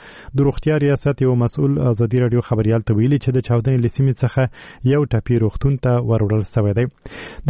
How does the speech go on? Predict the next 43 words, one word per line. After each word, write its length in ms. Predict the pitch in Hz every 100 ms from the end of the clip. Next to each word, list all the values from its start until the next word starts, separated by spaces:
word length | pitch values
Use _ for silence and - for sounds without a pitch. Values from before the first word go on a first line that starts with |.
| 160
پیښې 240 | 180 175 147
سیمې 160 | 165 160 -
ته 120 | 147 143 143 147
نږدې 360 | 127 113 127 -
کسان 300 | 120 131 123
ویلي 260 | 113 120
چې 120 | 117 -
چاودنه 320 | 117 104 117
د 100 | 107
ولایتي 400 | 107 104 104 147
قوو 360 | - 131 135 135
په 140 | - 117
یوه 200 | 110 110
ګاډي 300 | 127 143 117
پسې 260 | 113 - 117 143 -
سوې 220 | 117 104
ده. 120 | 113 110 - - - - - - -
کومې 180 | - 139
ډلې 240 | 120 123 123
د 60 | 110 110
دې 80 | 110
چاودنې 420 | - 104 123 139
مسؤلیت 520 | 135 - 120 120 123 - 120
نه 200 | 120 113
دی 220 | 104 110
منلی. 480 | 120 104 101 107 117 117 _ _ _ _ _ _ _ _ _ _ _ - - - - - - - -
سپینې 320 | - 196 208 170
ماڼۍ 200 | 123 113
وایي 160 | 113 -
چې 120 | 110
ترکیه 300 | 113 - 143 147
به 60 | 139
د 80 | 135
سوریې 280 | 135 139 143
په 100 | 131
شمال 260 | - 120 127
کې 160 | - 123
د 140 | 117 110
حملې 400 | 113 110 117 117
پلان 260 | 113 110 131
مخ 140 | -
ته 80 | 165
وړي 180 | 156